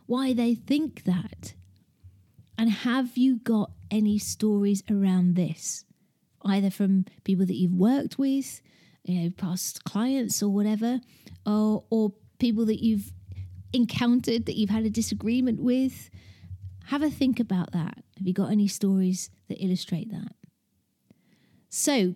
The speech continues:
give those a whirl and see if they spark any new ideas. And if they do, let me know. I'd love to hear how you get on with them and see if,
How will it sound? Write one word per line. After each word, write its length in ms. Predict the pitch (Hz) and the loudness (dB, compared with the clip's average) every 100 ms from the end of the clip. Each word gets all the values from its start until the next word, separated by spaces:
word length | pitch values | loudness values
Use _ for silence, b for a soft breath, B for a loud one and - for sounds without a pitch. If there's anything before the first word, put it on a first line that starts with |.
| - | -2
give 280 | - 302 294 | 2 2 2
those 360 | 320 311 302 311 | 0 2 2 2
a 80 | |
whirl 520 | 254 196 175 160 220 277 _ _ _ _ - _ _ - | 2 4 2 2 0 -4 _ _ _ _ -20 _ _ -2
and 160 | 208 | 0
see 380 | 190 - 247 247 - | 2 2 2 2 0
if 120 | 240 | -2
they 140 | - 214 | 0 0
spark 560 | - - 208 196 - - | -2 -2 0 0 -2 -6
any 280 | 190 196 196 | 0 4 4
new 260 | 190 185 180 | 4 4 4
ideas. 760 | 180 175 180 160 - - - - b b b b b b | 0 0 -2 -2 -6 -10 -12 -14 b b b b b b
And 140 | - 220 | 0 0
if 120 | 294 | 2
they 160 | 302 269 | 2 2
do, 220 | 285 254 | 2 2
let 180 | 302 277 | 2 2
me 140 | 277 | 2
know. 300 | 254 320 262 | 2 2 2
I'd 120 | 190 | 2
love 140 | 277 - | 0 -2
to 100 | 254 | 0
hear 180 | 247 | 2
how 120 | 220 220 | 2 2
you 160 | 208 | 0
get 180 | 190 196 | -2 -4
on 180 | 247 269 | -2 0
with 140 | 214 | 0
them 160 | 190 185 | 0 0
and 100 | 196 | 0
see 240 | - 240 | 2 2
if, 100 | 220 | 0